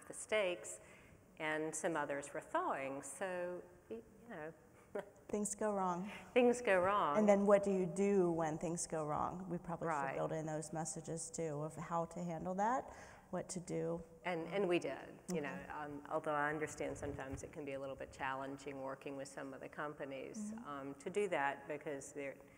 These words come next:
Speaker 1: it gets into, was it the delivery service's fault or was it the company's
Speaker 2: Mm-hmm.
Speaker 1: fault? And,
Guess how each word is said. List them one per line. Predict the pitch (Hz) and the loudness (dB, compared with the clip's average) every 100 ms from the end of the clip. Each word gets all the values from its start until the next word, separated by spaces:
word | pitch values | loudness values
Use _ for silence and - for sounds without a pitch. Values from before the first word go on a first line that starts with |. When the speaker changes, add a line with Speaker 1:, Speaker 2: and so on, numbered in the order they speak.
| - - - | -20 -16 -6
Speaker 1:
it | |
gets | 147 160 - | -2 0 0
into, | 147 147 139 | -2 -2 -2
was | 143 147 | -2 -2
it | 135 - - 160 | -4 -6 -16 -10
the | 156 | -4
delivery | 147 151 - 156 147 143 139 - - | 0 2 0 0 0 -2 -4 -10 -14
service's | - 156 143 143 147 143 | -4 -4 -2 -6 -8 -10
fault | - 127 123 139 - | -10 -8 -6 -8 -12
or | - 120 | -14 -12
was | - | -12
it | - - - | -12 -14 -16
the | |
company's | - 190 175 170 143 139 190 | -8 -2 -2 -4 -8 -8 -8
Speaker 2:
Mm-hmm. | 190 | -8
Speaker 1:
fault? | 151 127 127 131 139 - 147 | -6 -6 -6 -8 -14 -14 -12
And, | 139 | -12